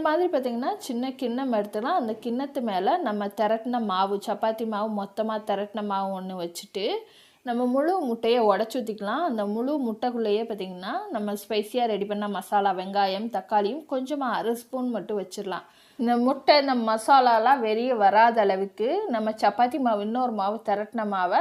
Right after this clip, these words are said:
அது மேல போட்டு நம்ம க்ளோஸ் பண்ணிடலாம். க்ளோஸ் பண்ணிட்டு கரெக்டான அளவுல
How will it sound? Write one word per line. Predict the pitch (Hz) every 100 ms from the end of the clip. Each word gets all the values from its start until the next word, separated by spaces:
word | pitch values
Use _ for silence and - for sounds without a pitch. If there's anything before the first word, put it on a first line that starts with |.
| 392
அது | 233 208
மேல | 208 220 214 185
போட்டு | 185 254 339
நம்ம | 208 196 190
க்ளோஸ் | 208 208 208 202
பண்ணிடலாம். | 190 185 175 185 -
க்ளோஸ் | 214 240 -
பண்ணிட்டு | 202 185 185 233 339 - _ _ _ -
கரெக்டான | 240 254 254 277 294
அளவுல | 269 240